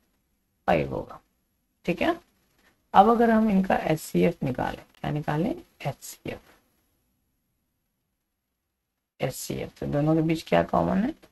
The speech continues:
टू common है सिर्फ। तो हमारे पास क्या आ जाएगा? एचसीएफ़, टू आ जाएगा, क्योंकि दोनों के बीच common क्या है? टू। ओके,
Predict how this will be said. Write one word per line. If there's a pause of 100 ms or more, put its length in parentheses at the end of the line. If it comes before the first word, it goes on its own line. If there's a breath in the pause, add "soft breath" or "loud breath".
(280)
टू
common
है
सिर्फ। (560)
तो
हमारे
पास
क्या
आ
जाएगा?
एचसीएफ़, (720)
टू
आ
जाएगा, (440)
क्योंकि
दोनों
के
बीच
common
क्या
है? (220)
टू। (520)
ओके,